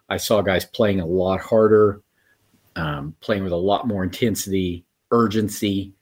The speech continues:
I think, I think that was one of the big things is you saw defensively, you saw guys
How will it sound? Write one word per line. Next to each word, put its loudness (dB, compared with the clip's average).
I -2
think, -2
I -2
think -4
that 0
was -8
one -4
of -4
the -4
big -2
things 0
is -4
you -6
saw 0
defensively, -2
you -2
saw 0
guys -2